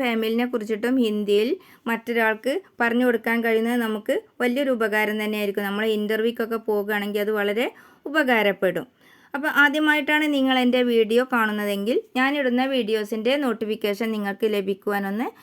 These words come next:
സബ്സ്ക്രൈബ് ചെയ്യൂ ട്ടോ. ഇനി ആദ്യമായിട്ട് നമ്മൾ നമ്മുടെ പേര് പറഞ്ഞുകൊണ്ടാണ് നമ്മൾ പരിചയപ്പെടുത്തി കൊടുക്കുന്നത്. അതെങ്ങനെയൊന്ന് നോക്കാം. മേരാ നാം റീന ഹേ. എൻ്റെ പേര് റീന എന്നാകുന്നു. മേരാ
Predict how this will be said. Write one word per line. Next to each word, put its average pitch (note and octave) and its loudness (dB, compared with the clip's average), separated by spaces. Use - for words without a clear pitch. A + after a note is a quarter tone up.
സബ്സ്ക്രൈബ് A3+ 0
ചെയ്യൂ F#3+ 2
ട്ടോ. A3 2
ഇനി E4+ -4
ആദ്യമായിട്ട് C#4 0
നമ്മൾ B3 2
നമ്മുടെ C4+ 2
പേര് A3+ 2
പറഞ്ഞുകൊണ്ടാണ് G3+ -2
നമ്മൾ C4 2
പരിചയപ്പെടുത്തി F#3+ -2
കൊടുക്കുന്നത്. D#3+ -6
അതെങ്ങനെയൊന്ന് A#3+ 0
നോക്കാം. D#3+ -4
മേരാ C#4+ 2
നാം C#4+ 0
റീന G3+ 0
ഹേ. A3 0
എൻ്റെ G#3+ 0
പേര് G3 2
റീന F#3+ -2
എന്നാകുന്നു. F3+ -6
മേരാ F#3+ -2